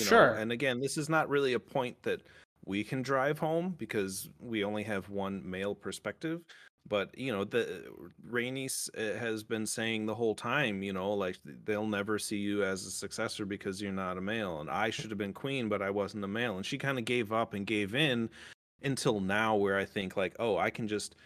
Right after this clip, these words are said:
Speaker 1: kinda live vicariously through Rhaenyra, as in make her the first female ruler, and then I'll just kind of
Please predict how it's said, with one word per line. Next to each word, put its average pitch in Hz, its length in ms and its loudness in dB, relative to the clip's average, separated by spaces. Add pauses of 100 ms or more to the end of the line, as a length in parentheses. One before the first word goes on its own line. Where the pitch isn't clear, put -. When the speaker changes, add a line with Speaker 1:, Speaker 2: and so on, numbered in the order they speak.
(260)
Speaker 1:
kinda 107 220 -2
live 107 260 0
vicariously 104 840 2
through 110 360 -2
Rhaenyra, 95 720 2
as 92 260 -2
in 98 180 -2
make 95 220 -2
her 117 160 2
the 117 100 2
first - 360 -2
female 92 500 -2
ruler, 92 460 0
and 92 120 -2
then 90 160 -6
I'll 101 200 2
just 95 200 -6
kind 95 260 -4
of 92 200 -8